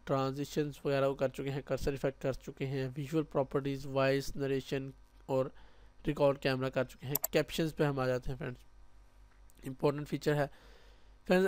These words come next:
اگر آپ چاہتے ہیں کہ آپ بات اردو میں کر رہے ہیں لیکن آپ کو انگلش آتی ہے تو آپ چاہتے ہیں فرینڈز کہ نیچے انگلش میں میرے ڈائلاگز جو ہیں وہ چلیں، تو فرینڈز اس کے لیے آپ کیپشن کا یوز کرتے ہیں۔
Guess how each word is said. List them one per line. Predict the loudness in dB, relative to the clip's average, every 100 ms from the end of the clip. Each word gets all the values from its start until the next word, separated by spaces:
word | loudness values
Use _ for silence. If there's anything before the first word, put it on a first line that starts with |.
| 4
اگر | 4 4
آپ | 4
چاہتے | 4 4 4
ہیں | 4 2
کہ | -2 2
آپ | 6 8
بات | 8 6 8
اردو | 4 0 0
میں | 0
کر | 2 2
رہے | 2 2 2
ہیں | 2 2
لیکن | 0 -2 -2
آپ | -2
کو | -2
انگلش | -6 -2 0
آتی | 0 0 0
ہے | -2
تو | 0
آپ | 2 2 0
چاہتے | -4 -4
ہیں | -6
فرینڈز | -4 -2 -2
کہ | -2
نیچے | -4 -6 -10 -6
انگلش | -4 -2 -2
میں | 0
میرے | 2
ڈائلاگز | 2 2 2 0
جو | -4
ہیں | -4
وہ | -4
چلیں، | -6 -10 -12 -20 -20 -20 -20 -20 -20 -6
تو | 0
فرینڈز | 0 -2 -4
اس | -6
کے | 0
لیے | 4 6
آپ | 6 4
کیپشن | 2 2
کا | 4
یوز | 2 0 -2
کرتے | -2 -2
ہیں۔ | -2